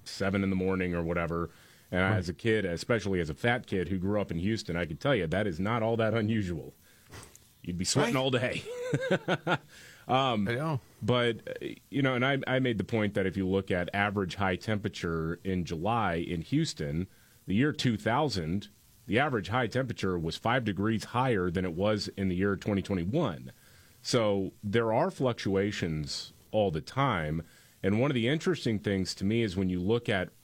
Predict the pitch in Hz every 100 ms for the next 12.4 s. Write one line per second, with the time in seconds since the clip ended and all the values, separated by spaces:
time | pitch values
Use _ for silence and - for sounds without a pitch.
0 | 110 92 113 107 110 120 110 - 110 101
1 | 87 82 90 85 117 113 92 101 101 87
2 | - 131 107 98 98 92 - 95 - 95
3 | 85 80 - - - - 113 92 71 -
4 | - _ - - - 98 95 90 80 92
5 | 87 90 - 104 92 82 - 76 64 -
6 | - - - - 92 85 95 95 76 -
7 | 131 107 87 76 71 104 98 90 85 -
8 | - - 90 82 90 76 76 67 80 101
9 | 113 104 90 - 92 80 76 76 - -
10 | 95 95 87 - 85 80 73 69 67 -
11 | - - 180 240 - 101 - 113 131 -
12 | 120 120 120